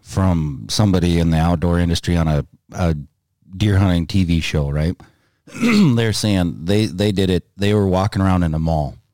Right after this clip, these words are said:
and what they did is they whistled. And when they whistled, people looked, and then they dropped a ball, and people moved out of the way of the ball, right? Then they just threw the ball down the deal, and people, they didn't move until it was right in front of them. It was too late.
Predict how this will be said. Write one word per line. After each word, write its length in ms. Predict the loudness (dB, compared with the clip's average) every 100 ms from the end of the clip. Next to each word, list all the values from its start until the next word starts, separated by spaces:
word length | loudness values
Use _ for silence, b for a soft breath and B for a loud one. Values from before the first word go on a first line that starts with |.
| _ _ _ _ -8
and 100 | -2
what 120 | -2
they 100 | 0
did 200 | 0 0
is 140 | 0 0
they 120 | -2
whistled. 520 | 0 0 0 -6 -10 -20 _ _ _ _ _ _
And 120 | -4
when 100 | 0
they 80 | 2
whistled, 400 | 2 2 -2 -2
people 320 | -2 0 -2
looked, 380 | 0 -2 -4 -12 -20 _ _ -6
and 140 | -2
then 120 | 0
they 100 | -2
dropped 340 | 0 -2 -2 -4
a 40 |
ball, 380 | -2 -2 -2 -6
and 120 | -6 -2
people 260 | -2 0
moved 280 | 0 0 0
out 140 | 0
of 80 | 0
the 60 | 0
way 140 | 0
of 40 | -2
the 40 |
ball, 320 | -4 -8 -8 -14 _ _ _
right? 300 | -2 -2 -4 _ _ _ _ _ _ _ _ _ -6
Then 300 | 0 2 4
they 120 | 2
just 240 | 0 0
threw 180 | 0 2
the 80 | 2
ball 320 | 0 -4 -8 _ _ _ _ _ _ _
down 180 | -2 0
the 80 | 2
deal, 320 | 2 2 2
and 160 | 0 0
people, 460 | -2 0 2 0 0
they 140 | 0
didn't 240 | 0 0 0
move 360 | 2 2 2
until 360 | 0 0 0 2
it 80 | 2
was 200 | 0 0
right 220 | 0 0
in 100 | -2
front 220 | -2 0
of 80 | 0
them. 160 | -2 -2
It 100 | 0
was 160 | -2
too 160 | -2 0
late. 300 | 0 -2